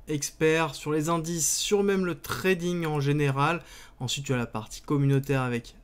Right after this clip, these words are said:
nos signaux bien évidemment, et ensuite les services communautaires, donc de la communauté à la communauté, ainsi que les annonces de recrutement et des salons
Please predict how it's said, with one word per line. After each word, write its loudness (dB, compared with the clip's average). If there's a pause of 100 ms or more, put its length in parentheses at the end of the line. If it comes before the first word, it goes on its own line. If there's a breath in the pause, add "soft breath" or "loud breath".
(120)
nos 4
signaux 0
bien 0
évidemment, 0 (400 loud breath)
et 8 (220)
ensuite -2 (120)
les 6
services 0
communautaires, 0
donc 0
de 2
la 2
communauté 0 (100)
à 0
la 2
communauté, -2
ainsi -2
que -8
les -2
annonces -4
de -4
recrutement -4
et -2
des -4
salons -4